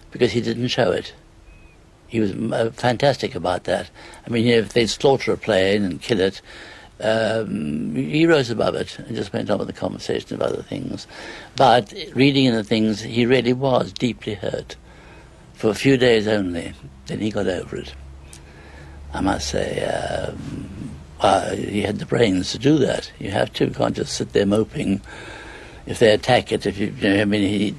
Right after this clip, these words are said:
didn't write a bad play on purpose, did he? Uh, or were, was it a bad play? But they were just after him. But they really were. I mean, for a long, long time,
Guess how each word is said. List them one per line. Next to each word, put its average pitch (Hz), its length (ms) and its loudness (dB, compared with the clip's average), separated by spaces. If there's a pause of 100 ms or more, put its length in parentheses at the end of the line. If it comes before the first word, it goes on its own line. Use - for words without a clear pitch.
(140)
didn't 107 280 0
write 101 220 4
a 101 40 -12
bad 101 260 4
play 107 120 2
on 92 140 2
purpose, - 440 -2
did 127 100 -2
he? - 200 0 (1160)
Uh, - 60 0
or 101 200 4
were, 101 240 6
was 110 320 4
it 101 140 2
a 87 40 -2
bad 101 300 0
play? - 280 -4
But 92 80 0
they 101 100 2
were 98 60 -2
just 101 200 0
after 151 400 2
him. - 220 -4 (720)
But 107 100 -2
they 127 140 6
really 131 300 4
were. 143 420 2
I - 20 -8
mean, - 160 -6
for - 140 -10
a 113 40 -6
long, 156 280 2
long 127 280 0
time, 147 500 -4